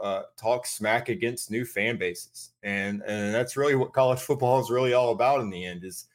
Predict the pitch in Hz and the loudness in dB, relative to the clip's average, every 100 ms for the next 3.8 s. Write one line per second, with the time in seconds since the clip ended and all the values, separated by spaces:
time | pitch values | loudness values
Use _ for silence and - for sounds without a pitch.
0 | _ _ - 107 113 120 127 120 101 110 | _ _ -8 -2 2 2 2 0 2 2
1 | 117 117 120 123 117 104 104 - 117 110 | 2 2 0 0 -2 -6 -8 -12 -8 -2
2 | 107 101 127 139 139 - 107 127 127 104 | 0 2 2 2 0 0 0 0 0 -6
3 | 98 117 117 110 123 104 90 | -4 -4 -2 0 0 0 -4